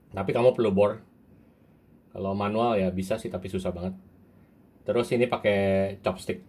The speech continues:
eh, sumpit dari bambu, ya. Jadi bagian yang mau dijoin itu bisa dibolongin, bolongin, terus kamu sandwich gitu. Jadi kalau mau lihat tuh yang bagian ini nih.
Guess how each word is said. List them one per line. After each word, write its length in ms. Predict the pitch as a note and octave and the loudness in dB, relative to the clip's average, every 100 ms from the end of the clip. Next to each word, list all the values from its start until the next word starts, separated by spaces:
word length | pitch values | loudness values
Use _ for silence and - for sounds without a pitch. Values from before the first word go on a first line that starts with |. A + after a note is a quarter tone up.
| - - - - | -20 -20 -18 -18
eh, 480 | - F#2+ F2+ F2+ | -12 -6 -4 -4
sumpit 400 | F2+ G2+ F#2 F#2 | -4 -4 -2 -4
dari 640 | G2+ F#2+ F#2 F#2 F#2 F#2 F#2+ - - - - - | -2 0 2 2 2 0 -4 -12 -20 -20 -12 -6
bambu, 320 | F2+ G2+ A#2 - - - - - - - | 0 0 -2 -10 -20 -20 -20 -20 -20 -10
ya. 240 | F#2+ F#2 - - - - - - - - - - - - - - - - - | -6 -6 -10 -20 -20 -20 -20 -20 -20 -20 -20 -20 -20 -20 -20 -20 -20 -20 -4
Jadi 160 | G2 A2+ | 2 2
bagian 380 | A#2+ A2+ A2+ A2+ | 4 4 4 4
yang 160 | A2+ | 2
mau 80 | A2+ | 2
dijoin 320 | A#2 A#2 A#2+ | 4 4 4
itu 160 | A#2 D#3 D3+ | 4 2 2
bisa 240 | A#2+ A2+ | 2 2
dibolongin, 560 | A2 G#2 G#2+ G#2+ C3 D#3 | 2 2 4 4 2 2
bolongin, 460 | A#2+ A2 A2+ C3+ C3 | 2 2 2 0 0
terus 80 | |
kamu 400 | - G2 G2 F#2+ F#2+ - | -6 -4 -2 -4 -6 -16
sandwich 400 | - F#2+ F#2+ F#2 | -6 -4 -2 -6
gitu. 220 | G2+ F#2+ - - - _ - - - - | -14 -18 -20 -20 -20 _ -20 -20 -20 -14
Jadi 100 | F2+ F#2+ | -10 -4
kalau 160 | G2 F#2 | 0 4
mau 160 | F#2+ | 4
lihat 160 | F#2+ F#2 | 4 2
tuh 160 | G#2 | 2
yang 80 | G2 | 2
bagian 260 | F#2 F#2 F#2 | 2 2 2
ini 220 | F#2 F#2 | 2 2
nih. 160 | F2+ | 0